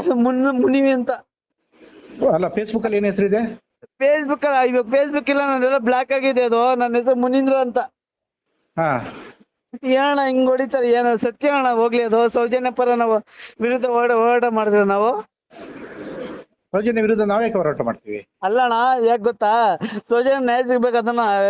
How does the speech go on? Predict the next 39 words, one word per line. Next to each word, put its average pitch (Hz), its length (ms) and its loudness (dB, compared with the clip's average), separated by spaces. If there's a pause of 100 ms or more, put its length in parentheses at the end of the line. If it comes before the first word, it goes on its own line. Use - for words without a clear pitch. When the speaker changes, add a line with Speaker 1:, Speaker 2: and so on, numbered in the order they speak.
Speaker 1:
ಅವ್ರು 202 160 0
ಮಾಡ್ಕೊಳ್ಳಿ 240 500 0
ಬೇಕಾರೆ. 220 360 2 (480)
Speaker 2:
ಹಾ. 151 340 -2 (220)
Speaker 1:
ಸರಿನಾ? 185 320 2 (600)
Speaker 2:
ಹಾ. 170 100 0 (260)
Speaker 1:
ನಾವ್ 175 200 0
ಮಂಜುನಾಥನ್ 226 500 -2
ಬಗ್ಗೆ 220 160 0
ಬರ್ಬಾರ್ದು 214 340 0
ಅಂತ 190 100 -2
ನಾವ್ 196 200 0
ಹೇಳೋದ್ 202 200 0
ತಾನೇ? 208 240 0 (880)
Speaker 2:
ಹೌದು. 151 340 0 (600)
Speaker 1:
ಹಾ, 156 260 0
ಹಂಗಾಗಿ 190 280 0
ನಾವ್ 185 180 2
ಹೇಳೋದ್ 180 180 0
ತಾನೇ? 160 260 -2 (640)
Speaker 2:
ಹೌದು. 135 240 0
Speaker 1:
ನೀನೇನು 110 240 -2
ಸ್ಟಾರ್ಟ್ 196 260 -4
ಹಾಕಿಲ್ಲಕ್ಕ 208 320 -4
Facebook 202 480 -4
ಅಲ್ಲಿ, 196 200 0
ನಮ್ಮ 185 160 -2
ಮನೆಗೆ 196 260 -2
ಎಷ್ಟೊಂದು 196 320 -2
ಅಕೌಂಟ್, 202 360 -2
ಫೇಕ್ 202 240 -2
ಅಕೌಂಟ್ 196 260 -2
ಎಲ್ಲ 190 120 -2
ಮಾಡ್ಕೊಂತೀಯ, 180 440 -2
ಸೊಳ್ಳೆ 190 240 0
ಮಗನೇ 185 240 -2
ನೀನು, 180 380 -2
ದೀಪಕ್ 190 240 -2
ಶೆಟ್ಟಿ. 190 320 -2